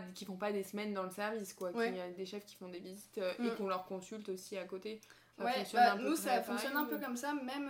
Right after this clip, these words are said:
Speaker 2: euh, en fait, les, les chefs de clinique, ils sont pas forcément là, euh, tous les jours, hein, dans le
Speaker 1: Mm.
Speaker 2: service.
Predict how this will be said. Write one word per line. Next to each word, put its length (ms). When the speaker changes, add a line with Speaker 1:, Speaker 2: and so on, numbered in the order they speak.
Speaker 2:
euh, 100
en 80
fait, 220
les, 340
les 160
chefs 240
de 80
clinique, 320
ils 60
sont 160
pas 100
forcément 460
là, 260
euh, 220
tous 100
les 160
jours, 260
hein, 140
dans 160
le 280
Speaker 1:
Mm. 40
Speaker 2:
service. 560